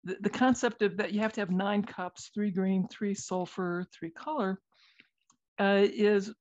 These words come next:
is a reflection that I don't want people to be hungry, and I want you to have sufficient protein, and greens, sulfur rich, and color, according to what your appetite and size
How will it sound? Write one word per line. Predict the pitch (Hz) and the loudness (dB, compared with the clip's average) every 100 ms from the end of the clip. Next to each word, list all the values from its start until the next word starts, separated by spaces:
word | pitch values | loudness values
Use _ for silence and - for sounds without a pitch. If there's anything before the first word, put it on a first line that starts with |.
| _ - | _ -4
is | 196 190 | -2 -2
a | |
reflection | 196 233 226 - 214 | -2 -2 -2 2 2
that | 214 | 2
I | 214 | 0
don't | 208 | -2
want | 214 | -6
people | - - | -10 -14
to | 185 | -12
be | 175 160 | -12 -2
hungry, | 214 226 196 175 190 _ _ _ _ 190 | 4 4 4 -6 -10 _ _ _ _ -2
and | 190 | 2
I | |
want | 196 208 | 4 2
you | 202 | 0
to | |
have | 185 180 190 | -2 -4 -6
sufficient | - - 202 208 190 | -10 -8 -4 -2 -4
protein, | 185 170 - 175 165 _ _ _ _ - | -6 -8 -8 -8 -8 _ _ _ _ -2
and | 175 180 | 2 2
greens, | - 202 202 202 196 190 - - | 4 6 6 6 4 2 -6 -10
sulfur | - 185 190 | -8 -4 -2
rich, | 185 185 - - | -2 -4 -10 -8
and | 160 - | -10 -8
color, | - 220 185 165 196 _ _ _ _ _ _ _ - | -10 -6 -6 -6 -12 _ _ _ _ _ _ _ -8
according | - 208 196 | 0 4 4
to | 190 185 | 2 -2
what | - | -4
your | 196 - | -4 -2
appetite | 180 - 196 - - 180 _ - | -4 -2 -6 -6 -6 -8 _ -6
and | - 175 | -2 -2
size | - 190 180 175 175 175 | -2 -2 0 0 -2 -6